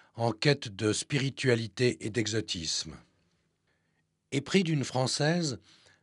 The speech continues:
Samar fera l'expérience douloureuse du doute, de la remise en question de ses propres valeurs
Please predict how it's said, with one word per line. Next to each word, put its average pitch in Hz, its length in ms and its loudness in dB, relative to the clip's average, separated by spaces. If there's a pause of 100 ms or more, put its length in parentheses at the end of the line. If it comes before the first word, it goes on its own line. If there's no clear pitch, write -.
(240)
Samar 151 600 4
fera 117 280 0
l'expérience 127 680 0
douloureuse 117 560 -2
du 95 140 -8
doute, 117 540 -10 (600)
de 113 140 0
la 117 140 8
remise 131 340 2
en 120 100 -2
question 123 460 -2
de 113 120 -4
ses 104 220 -2
propres 113 360 -4
valeurs 104 580 0